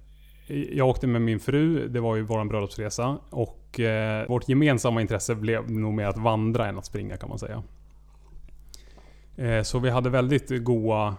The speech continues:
eh, hajker, liksom, eh, dagshajker från, eh, husbilen då. Så många dagar gick vi sex till åtta timmar, liksom, upp och ner i bergen där i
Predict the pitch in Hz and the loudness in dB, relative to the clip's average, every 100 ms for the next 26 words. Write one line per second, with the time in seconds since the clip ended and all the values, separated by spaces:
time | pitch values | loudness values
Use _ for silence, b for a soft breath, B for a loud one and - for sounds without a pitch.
0 | - - - 123 107 104 101 101 131 110 | -10 -20 -10 -6 -4 -4 -6 -2 0 -2
1 | - - 104 101 - 120 104 117 113 113 | -4 -4 -4 -4 -14 -12 -10 -6 -4 -4
2 | 139 123 - 123 123 117 - - 131 - | -6 -10 -10 -6 -2 -2 -2 0 0 0
3 | 117 117 113 113 110 101 101 101 107 104 | -4 -6 -6 -4 -4 -4 -6 -8 -8 -4
4 | 107 - 131 107 107 110 107 113 113 107 | -4 -2 -2 -2 -6 -8 -6 -4 -2 -2
5 | 104 b b b b 127 113 135 147 117 | -4 b b b b 0 2 4 6 6
6 | 117 117 - - 117 117 117 - 135 - | 4 2 -2 -4 0 0 0 0 -4 -4
7 | - - 127 123 - 117 123 113 120 120 | -10 -4 -2 -2 -2 -2 -2 0 0 0
8 | 110 110 107 - 107 110 113 - 113 107 | -2 -4 -6 -6 -4 -2 -2 -2 -4 -2
9 | 104 107 107 104 117 120 113 110 110 120 | -4 -6 -6 -4 -4 -4 -4 -6 -6 -6
10 | 127 117 | -6 -6